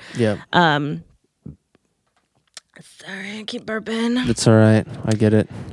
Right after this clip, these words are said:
Speaker 2: Um, but yeah, I, I mean, I think kind of going back to the boat analogy, as cheesy as this sounds, like, when all of us are, like, in our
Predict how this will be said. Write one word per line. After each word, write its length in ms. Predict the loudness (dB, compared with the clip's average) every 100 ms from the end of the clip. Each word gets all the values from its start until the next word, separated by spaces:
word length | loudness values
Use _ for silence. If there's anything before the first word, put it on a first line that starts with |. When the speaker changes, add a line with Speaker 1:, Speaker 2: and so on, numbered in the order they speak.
| -2
Speaker 2:
Um, 520 | 0 2 0 -6 -10 -16 -20 -20 -20 -20 0
but 120 | 2
yeah, 160 | 6 6
I, 180 | 4 0 _ _
I 60 | 2
mean, 180 | 4 6
I 80 | 4
think 340 | 4 2 0 -18 -20 _ _ _ _ _ _ _ -20 -20 -12
kind 200 | -2 0
of 160 | 0 4
going 240 | 4 6
back 160 | 2 2
to 80 | -2
the 80 |
boat 220 | 2 2 4
analogy, 440 | 2 2 0 0
as 120 | -2
cheesy 380 | -2 0 2 2
as 120 | 2
this 140 | 0 -2
sounds, 460 | 0 2 2 0
like, 280 | 2 2 0 -6 -20 -20 -20 0
when 440 | 4 6 6 2 -2 -14 _ _ _ _ 2
all 180 | 4 6
of 60 |
us 140 | 4 4
are, 100 | 4
like, 260 | 4 2 2
in 380 | 4 4 4 2
our 320 | 2 4 2